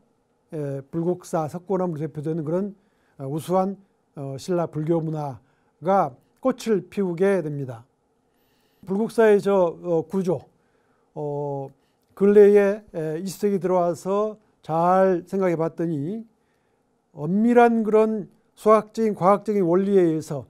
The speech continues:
음, 대칭과 황금 조화를 꾀한 그러한 바탕에서 만들어졌다는 것을 밝혀내게 되었습니다. 그래서 이 불국사 석고람은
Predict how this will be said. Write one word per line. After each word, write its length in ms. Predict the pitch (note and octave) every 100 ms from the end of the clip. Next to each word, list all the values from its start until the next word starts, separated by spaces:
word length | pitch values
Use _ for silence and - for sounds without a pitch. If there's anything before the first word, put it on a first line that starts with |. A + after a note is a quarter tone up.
| _ _ -
음, 200 | F#3 G3
대칭과 560 | - F#3+ G3 F#3+ F#3 F#3
황금 340 | E3+ G3+ G3
조화를 540 | F3+ F3 F3 F#3 A3 A3 _ _ -
꾀한 360 | F3+ F3 C3 G#2+ _ _ _
그러한 640 | - F3 G3 A3 A3+ A3 - _ -
바탕에서 580 | D#3+ F3+ F3 E3+ D#3+
만들어졌다는 640 | F3 E3 E3 D3+ C#3+ D3+ D3
것을 280 | E3+ A3 - _ _
밝혀내게 540 | D3 D#3 E3 D#3 D3+ C#3
되었습니다. 600 | C#3 - C3+ A#2+ A#2+ - _ _ -
그래서 240 | G#3+ G#3
이 100 | F3+ - _ _ _ -
불국사 400 | G3+ G#3 A3 F#3+
석고람은 680 | G3 G#3+ G#3 G3 E3 G#3+